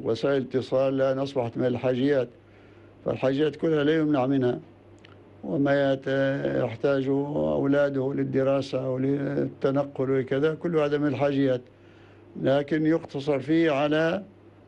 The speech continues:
الوسط، اللي هو، يعني، الحد الأدنى اللي يمكن يؤدي الغرض، لأن ممكن أنت في بيت هو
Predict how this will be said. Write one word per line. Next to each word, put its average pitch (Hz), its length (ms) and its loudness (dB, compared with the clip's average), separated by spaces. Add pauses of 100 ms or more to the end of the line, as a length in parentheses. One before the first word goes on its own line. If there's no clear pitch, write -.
(320)
الوسط، 151 600 0
اللي 135 160 0
هو، 143 500 2
يعني، 143 420 0
الحد 156 640 -2
الأدنى 143 460 2
اللي 139 160 0
يمكن 139 360 0
يؤدي 139 380 2
الغرض، 139 380 0 (1120)
لأن 139 320 2
ممكن 143 480 2
أنت 151 240 -2
في 127 280 -4 (460)
بيت 147 420 0
هو 135 380 0